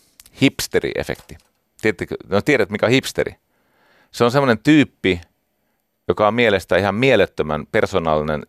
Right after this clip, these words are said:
ja se vastustaa valtavirtaa, mutta ne näyttää kaikki samalta.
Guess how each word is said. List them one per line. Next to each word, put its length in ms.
ja 80
se 100
vastustaa 500
valtavirtaa, 720
mutta 200
ne 40
näyttää 320
kaikki 260
samalta. 400